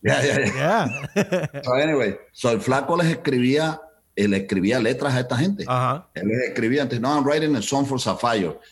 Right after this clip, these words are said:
Speaker 1: Y es funny porque como al año yo contraté a Sapphire para Chicago, me la, la contraté y la, la puse en el Navy Pier.
Speaker 2: Ujú. Wow.
Speaker 1: Y bueno, y ahí no, y ahí nos hacemos amigos con el flaco, y el flaco comenzó a venderme boletos, él iba, él iba y llevaba los boletos, y,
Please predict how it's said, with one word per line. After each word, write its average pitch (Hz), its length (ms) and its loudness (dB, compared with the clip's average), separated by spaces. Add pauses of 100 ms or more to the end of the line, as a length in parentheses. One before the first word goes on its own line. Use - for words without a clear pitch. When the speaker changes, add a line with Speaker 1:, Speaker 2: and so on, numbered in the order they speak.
(160)
Speaker 1:
Y 101 140 2
es 113 180 2
funny 160 300 0
porque 110 220 -4
como 95 180 0
al 90 80 0
año 131 220 2
yo 117 160 0
contraté 117 340 -2
a 113 60 0
Sapphire 110 420 -2
para 104 140 -4
Chicago, 110 360 -2
me 92 120 -2
la, 80 240 -4
la 82 100 -6
contraté 82 380 -8
y - 20 -2
la, 101 160 -2 (180)
la 82 120 -6
puse 90 240 -6
en 98 80 2
el 90 80 0
Navy 107 260 0
Pier. 78 380 -8
Speaker 2:
Ujú. 135 400 -8 (720)
Wow. 95 240 -14 (420)
Speaker 1:
Y 123 200 2
bueno, 151 240 2
y 110 40 2
ahí 113 140 2
no, 151 180 0
y 120 120 0
ahí 113 120 2
nos 151 160 2
hacemos 147 400 0
amigos 139 280 2
con 131 120 0
el 120 100 0
flaco, 147 400 0
y 127 80 0
el 104 80 -2
flaco 127 260 -2
comenzó 127 320 0
a 131 60 0
venderme 127 260 2
boletos, 123 500 0
él 120 120 0
iba, 123 200 0
él 104 260 0
iba 127 120 2
y - 40 -2
llevaba 110 280 0
los 110 160 0
boletos, 117 600 -2 (400)
y, 90 460 -2